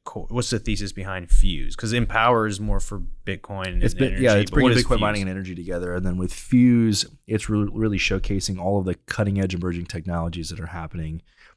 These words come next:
Speaker 2: in this space. And it's predominantly gonna be upstream oil and gas. That's the reality of who most of our community is.
Speaker 1: Mm-hmm.
Speaker 2: Um, but also bringing in some of, like, the newer energies, uh, groups at some of these companies like Chevron. We've got Chris Power speaking, who's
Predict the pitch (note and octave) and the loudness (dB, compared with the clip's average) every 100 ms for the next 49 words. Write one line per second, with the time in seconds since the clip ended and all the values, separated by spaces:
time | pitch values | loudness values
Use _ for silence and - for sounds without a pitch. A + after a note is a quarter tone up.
0 | _ G#2 F#2+ - - D#2+ - F2+ - G#2+ | _ -2 0 -2 -2 -4 -6 -6 -2 2
1 | G#2+ A2 G2 F2+ E2+ E2 E2 E2+ D2 D2 | 2 0 -2 -2 -4 -6 -6 -8 -10 -12
2 | - D2 - - G2+ - F2 D#2+ D2 D2+ | -14 -12 -10 -8 -8 -8 -8 -8 -10 -12
3 | D2+ - _ _ - - G#2+ F2+ E2 - | -16 -20 _ _ -20 -4 0 0 -2 -8
4 | D#2 - F#2 E2 E2 F#2+ B2 C#3 - - | -12 -10 -8 -8 -6 0 2 0 -4 -8
5 | G#2 A#2+ - - - G#2+ G2 F#2 D3+ F#3+ | -4 -2 -4 -10 -4 0 0 2 2 4
6 | F3+ C3+ C3 B2+ A#2 A#2 G#2+ F#2+ G2 F#2+ | 2 2 0 0 -2 -2 -2 -2 -2 0
7 | G2 F#2+ F#2+ F2+ F#2 F#2 F2+ - - - | 0 -2 -4 -6 -6 -6 -4 0 0 -2
8 | - - - E2+ E2+ G#2+ G#2+ G#2 - E2+ | -10 -10 -6 -6 -6 0 2 2 0 -8
9 | - G2 F2 - G2 F#2 D#2+ - - F#2 | -6 -6 -4 -2 -2 -2 -6 -6 -4 -2
10 | F#2 F2+ F2+ F2 - - F#2+ - F2+ F2 | -2 -4 -6 -10 -10 -6 -6 -6 -8 -6
11 | - E2+ F2 F2 E2+ - F2+ E2+ - | -8 -8 -8 -10 -10 -8 -6 -6 -8